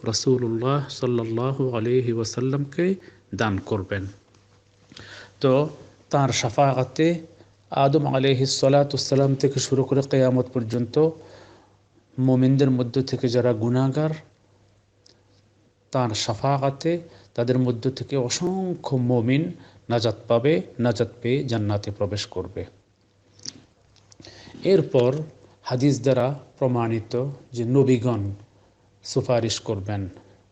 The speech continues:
সকল নবী, এ, সুপারিশ করবেন তাদের নিজেদের উম্মতের জন্য এবং আমভাবে সকল মুমিনদের জন্য তারা সুপারিশ করবেন,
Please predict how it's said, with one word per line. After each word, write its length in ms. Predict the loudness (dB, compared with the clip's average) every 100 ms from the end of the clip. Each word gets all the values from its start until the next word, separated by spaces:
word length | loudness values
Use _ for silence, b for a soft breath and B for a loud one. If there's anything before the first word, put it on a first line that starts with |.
| -8
সকল 320 | -6 -2 0
নবী, 460 | 2 2 2 -2 -6 b b b b _
এ, 120 | -8 -6
সুপারিশ 480 | -2 0 0 -2
করবেন 480 | -4 -6 -4 -6 -8 -12 -10
তাদের 220 | -2 2
নিজেদের 400 | 4 4 2 2
উম্মতের 500 | 0 0 0 -2 -2
জন্য 500 | 0 2 2 0 -4 B B _
এবং 200 | -6 -2
আমভাবে 560 | 0 0 0 2 0 0
সকল 340 | -2 -2 0
মুমিনদের 580 | 0 2 2 0 0 -2
জন্য 520 | 0 0 0 -2 -2 B B _
তারা 320 | -6 -4 -4 -4
সুপারিশ 520 | -6 -4 -2 -2 -6
করবেন, 480 | -8 -6 -6 -8